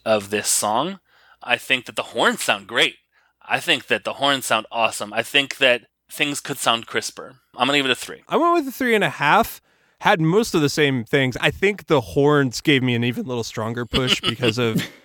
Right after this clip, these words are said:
Speaker 2: how well they, how well they were mixed into the song. It's not even just that they're crisp, but they're also perfectly mixed in. They're not jarring. They're just surprising in a good way.
Speaker 1: Yeah. Oh, man.
Speaker 2: But there is, there is something about the guitars and the bass.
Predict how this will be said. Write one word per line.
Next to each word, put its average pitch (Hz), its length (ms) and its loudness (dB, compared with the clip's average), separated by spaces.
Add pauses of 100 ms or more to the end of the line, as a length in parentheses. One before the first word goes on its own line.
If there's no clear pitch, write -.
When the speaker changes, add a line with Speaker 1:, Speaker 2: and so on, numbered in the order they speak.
(280)
Speaker 2:
how 143 240 2
well 135 300 4
they, 123 260 0 (140)
how 165 200 4
well 160 200 6
they 156 120 4
were 135 140 4
mixed 127 320 0
into 123 240 2
the 110 120 0
song. 92 340 -6 (260)
It's 156 180 6
not 233 200 6
even 202 200 6
just 160 200 4
that 156 100 6
they're 120 140 2
crisp, - 400 0
but 151 100 4
they're 139 160 6
also 135 520 6 (440)
perfectly 185 760 4
mixed 131 420 2
in. 113 440 -4
They're 135 160 4
not 147 320 4
jarring. 123 720 4
They're 131 160 4
just 120 480 2 (200)
surprising 127 880 2
in 117 160 -4
a 107 80 -4
good 127 240 -2
way. 107 400 -14 (200)
Speaker 1:
Yeah. 113 240 2 (120)
Oh, 104 180 2
man. 101 240 0 (100)
Speaker 2:
But 175 160 4
there 170 160 4
is, 165 500 4
there 165 160 4
is 190 180 4
something 190 280 4
about 160 200 6
the - 80 0
guitars 131 420 0
and 147 100 0
the 123 60 0
bass. 120 400 -2